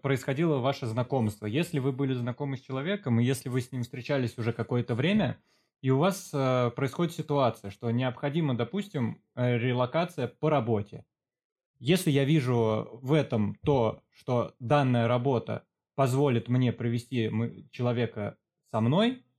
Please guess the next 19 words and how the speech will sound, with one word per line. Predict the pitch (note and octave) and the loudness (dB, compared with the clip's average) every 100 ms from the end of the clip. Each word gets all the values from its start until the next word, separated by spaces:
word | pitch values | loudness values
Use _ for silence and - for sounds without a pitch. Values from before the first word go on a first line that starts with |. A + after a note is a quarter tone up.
| _ _ _ _ | _ _ _ _
полностью | D#3 D3+ B2 C3 | 2 4 4 2
его | B2 B2 | 2 2
обеспечить, | A2 A#2 - B2+ G#2 F#2+ - | 0 -4 -4 -4 -4 -8 -8
и | G#2 G#2 G#2 G#2 - _ | -4 -2 -2 -4 -8 _
всё | - A#2+ | -8 -4
будет, | A#2 A2+ - - | -2 -4 -4 -6
э, | G#2+ G#2+ | -4 -4
шикарно, | G#2 A#2 - A#2 G#2+ - - _ _ _ | -6 -6 -2 0 0 -6 -12 _ _ _
это | C3+ D#3+ G3+ | -2 0 0
один | - D#3+ D3+ B2+ | 0 0 2 2
вопрос. | A2 - G#2 - _ _ _ _ _ | 2 -2 -8 -8 _ _ _ _ _
Но | C3 C#3+ A2+ | 2 2 2
если | A#2+ E3 D#3+ D3 C3+ B2 - | 2 2 2 2 2 2 -2
в | B2 D3 | 0 0
этом | D#3 C3 | 2 2
нет | C#3+ D3 | 2 0
никакой | C3+ A#2+ B2+ D3 | -2 -4 -2 -4
подоплёки | B2+ B2+ C3+ D3 - | -4 -6 -2 -4 -2
в | A#2 A2+ | -2 -2